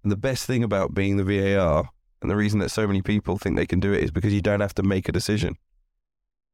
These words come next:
You just have to say, "I think you might wanna have a look at that." You just have to say to them, "There's probably a decision for you to make." You could do it, Gregor.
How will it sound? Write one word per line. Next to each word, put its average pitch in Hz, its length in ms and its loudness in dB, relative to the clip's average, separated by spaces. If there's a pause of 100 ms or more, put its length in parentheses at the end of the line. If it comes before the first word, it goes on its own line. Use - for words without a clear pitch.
(140)
You 190 120 0
just 104 200 -2
have 110 140 -2
to - 80 -6
say, 95 240 0
"I 95 40 2
think - 400 -4
you 104 80 2
might 104 280 2
wanna 98 240 2
have 98 140 -2
a 92 40 0
look 101 220 -2
at - 80 -2
that." - 200 0 (1120)
You 110 80 0
just 117 200 -2
have 107 140 -2
to 104 100 -2
say 104 140 -2
to 117 40 0
them, 98 240 0
"There's 107 140 -2
probably 107 460 0
a 107 40 0
decision 98 360 0
for 95 100 -2
you 104 100 2
to - 120 -2
make." 95 340 -2 (520)
You 160 220 0
could 117 140 -2
do 85 140 2
it, - 100 0
Gregor. 87 340 0